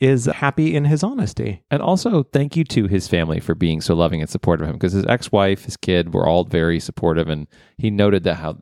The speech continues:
Speaker 2: their support has made a difference for him, too.
Speaker 1: That is huge, too. So congrats, Wayne, and thank you, Wayne's family.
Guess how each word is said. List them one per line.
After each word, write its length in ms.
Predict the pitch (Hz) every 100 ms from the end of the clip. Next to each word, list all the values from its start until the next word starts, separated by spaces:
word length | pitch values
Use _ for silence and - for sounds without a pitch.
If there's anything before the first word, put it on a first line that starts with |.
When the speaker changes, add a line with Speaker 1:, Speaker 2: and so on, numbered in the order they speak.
| -
Speaker 2:
their 160 | 92
support 360 | 85 90 95 85
has 100 | 78
made 120 | 78
a 60 | 73
difference 360 | 69 - -
for 120 | - -
him, 120 | -
too. 300 | - - 104 _ 120
Speaker 1:
That 180 | 127 123
is 160 | 113
huge, 320 | - 101 - -
too. 160 | - - _ _ _
So 300 | - 104 98
congrats, 420 | - 135 131 123 120
Wayne, 320 | 127 147 175
and 220 | 127 110
thank 240 | 123 117
you, 80 | 127
Wayne's 340 | 113 113 104 -
family. 480 | 110 107 123 190